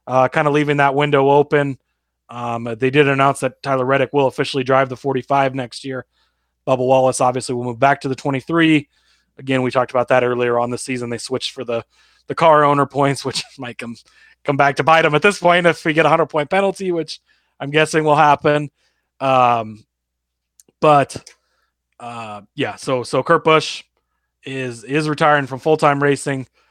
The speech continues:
Again, the last driver, active full-time driver that raced against Dale Earnhardt Senior.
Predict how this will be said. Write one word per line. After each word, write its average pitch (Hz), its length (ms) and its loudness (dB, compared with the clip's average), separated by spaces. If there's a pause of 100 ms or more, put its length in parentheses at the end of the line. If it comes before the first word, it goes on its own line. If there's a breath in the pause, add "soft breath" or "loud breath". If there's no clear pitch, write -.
(220)
Again, 127 460 -2
the 120 100 -4
last 139 460 2
driver, 135 720 -2
active 156 480 -2
full-time 151 420 -2
driver 139 500 0 (280)
that 113 100 -16
raced 143 260 -2
against 139 460 -4
Dale 139 200 -4
Earnhardt 131 320 -8
Senior. 147 520 -6